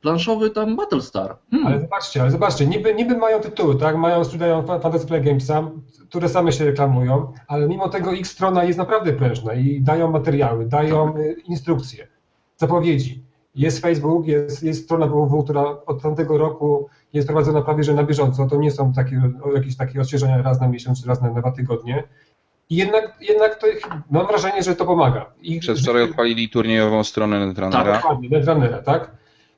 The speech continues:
Speaker 2: Myśl-, ja, ja jestem wychodzę z założenia, że jednak f-,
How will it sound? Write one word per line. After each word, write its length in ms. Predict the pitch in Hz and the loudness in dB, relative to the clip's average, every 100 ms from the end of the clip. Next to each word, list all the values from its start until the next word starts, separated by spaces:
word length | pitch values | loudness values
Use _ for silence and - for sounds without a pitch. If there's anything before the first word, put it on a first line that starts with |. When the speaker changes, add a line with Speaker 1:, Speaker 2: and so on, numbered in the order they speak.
| 156 | -8
Speaker 2:
Myśl-, 200 | 170 - 175 | -8 -8 -2
ja, 180 | 190 220 - | 0 0 0
ja 120 | 185 | 2
jestem 220 | 208 214 | 2 2
wychodzę 220 | 220 220 208 | 2 2 2
z 20 | |
założenia, 320 | 208 208 202 | 0 2 0
że 100 | 180 | 0
jednak 220 | 196 196 | -2 -2
f-, 240 | - - | -4 -16